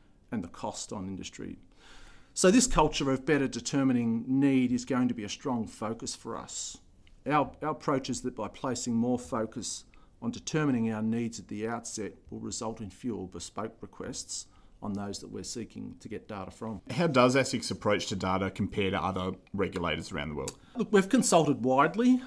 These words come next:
Speaker 1: both nationally and internationally, in developing a data strategy. And overall, we've had a po-, we've had positive feedback on the work we're doing now and also our plans for the future.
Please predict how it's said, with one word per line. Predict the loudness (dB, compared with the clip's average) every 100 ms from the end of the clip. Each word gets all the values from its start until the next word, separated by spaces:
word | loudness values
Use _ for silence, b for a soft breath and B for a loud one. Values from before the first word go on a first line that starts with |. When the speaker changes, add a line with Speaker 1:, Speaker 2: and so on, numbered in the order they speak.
| 0
Speaker 1:
both | 0 0
nationally | 0 -2 -2 0 0 0
and | 2 2
internationally, | 0 -2 -4 -4 -2 -2 0
in | -2
developing | -2 -2 -2 -2 -2
a | -2
data | -2 -2 -4
strategy. | -4 -4 -4 -4 -6 -6 -8 -16 b 2
And | 4
overall, | 6 6 6 8
we've | 6
had | 2
a | 0
po-, | -4 -4
we've | -2 -2
had | -2
positive | -2 -2 -4 -6
feedback | -2 -2 -2 -6
on | -4
the | -4
work | -4 -4 -4
we're | -6 -4
doing | -4 -2 0
now | 0 -2 -6 -4
and | -4
also | -2 -2 -4 -6 -12 -20 -20 -12
our | -10
plans | -6 -6 -6 -6
for | -10
the | -10
future. | -4 -4 -4 -10